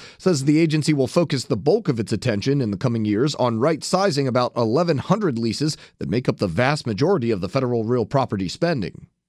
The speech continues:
President Trump nominates Naomi Rao, the administrator in the Office of Information and Regulatory Affairs at the Office of Management and Budget,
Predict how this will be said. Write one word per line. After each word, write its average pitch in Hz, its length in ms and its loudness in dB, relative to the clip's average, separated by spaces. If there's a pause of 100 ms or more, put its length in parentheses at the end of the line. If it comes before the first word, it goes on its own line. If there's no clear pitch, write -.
(1120)
President 175 440 4
Trump 190 260 2
nominates 180 480 2
Naomi 196 400 4
Rao, 165 400 2
the 80 200 -2
administrator 160 640 0
in 147 80 0
the 131 160 -2
Office 170 340 -2
of - 160 -2
Information 170 600 0
and 131 160 -2
Regulatory 156 580 2
Affairs 147 460 2
at 127 80 0
the 120 100 0
Office 131 340 0
of 110 140 0
Management 127 540 0
and 98 120 -2
Budget, 127 300 0